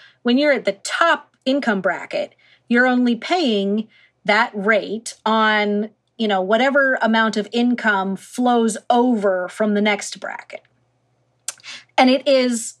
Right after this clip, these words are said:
you know, progressive, right? It does take a, a bigger and bigger chunk out of the top. Now, there are other parts of the U S federal tax code that are arguably regressive.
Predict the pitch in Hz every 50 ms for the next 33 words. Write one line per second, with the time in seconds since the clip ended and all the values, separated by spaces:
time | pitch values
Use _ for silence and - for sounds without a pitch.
0 | _ _ - 233 208 190 190 - - 240 - 294 254 - - - 185 175 185 -
1 | 190 180 202 208 208 208 208 202 - - 214 214 226 220 214 - - 214 202 -
2 | - 202 185 190 190 196 - _ _ - - _ _ _ - 185 185 180 226 220
3 | 220 226 220 208 196 190 202 196 185 196 190 185 - - 196 180 175 - - -
4 | 165 170 - - - - - - - - - - - - _ _ - - - _
5 | - 226 226 247 247 240 233 - - 294 320 403 370 330 - - - 202 180 180
6 | - - - - - - - 180 - 202 190 185 185 165 - - - 185 - 180
7 | 165 - - 175 180 - - - - 190 175 175 180 202 - - - - - -
8 | _ _ _ - 208 202 - 214 - - 202 208 202 196 180 202 202 196 165 190
9 | 185 175 180 185 190 - 254 285 294 220 - 202 - - - - - - - 254
10 | 277 - - -